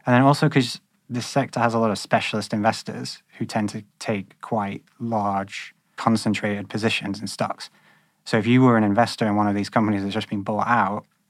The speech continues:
you now have a big pile of profits that you need to put to work somewhere else in the sector. And instead of spreading that out across lots of small pieces in lots of different companies, it's more attractive sometimes to recycle that into taking a big stake in a new I P O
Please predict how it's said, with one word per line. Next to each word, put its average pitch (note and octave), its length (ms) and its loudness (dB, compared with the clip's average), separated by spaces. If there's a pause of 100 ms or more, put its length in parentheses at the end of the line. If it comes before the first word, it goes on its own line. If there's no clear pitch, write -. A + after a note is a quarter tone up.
(280)
you A#2+ 120 0
now A#2 100 4
have G#2+ 120 4
a G2+ 60 2
big G2+ 220 0
pile G2+ 220 -2
of F#2+ 80 -6
profits G#2 500 -2
that G#2 100 -6
you G#2 100 -4
need G2+ 200 -2
to G#2 100 -8
put G2+ 200 -6
to - 100 -12
work G2+ 280 -6
somewhere G#2 440 -4
else G#2+ 360 -4
in G#2 60 -8
the G#2+ 60 -8
sector. - 520 -6 (560)
And A2 140 -2
instead G2+ 340 0
of F#2 80 -4
spreading G2+ 380 -2
that G2 160 0
out G2+ 260 4
across - 540 -6 (680)
lots G#2 260 -4
of G#2 60 -8
small G#2+ 280 0
pieces A2+ 500 -2
in G2 400 -4
lots A#2 260 -4
of G#2+ 60 -18
different A2+ 300 -8
companies, G#2+ 580 0 (480)
it's - 160 -8
more G#2+ 240 2
attractive G#2 400 -2
sometimes G2+ 440 -6
to - 100 -10
recycle G#2 480 -6
that G#2+ 240 -4
into G#2+ 260 -10
taking G#2+ 300 -8
a - 20 -10
big G2 260 -10
stake G#2 400 -10
in A2+ 80 -6
a G#2+ 60 -4
new A2 200 0
I G2 120 -8
P A2 180 -8
O G#2+ 280 -6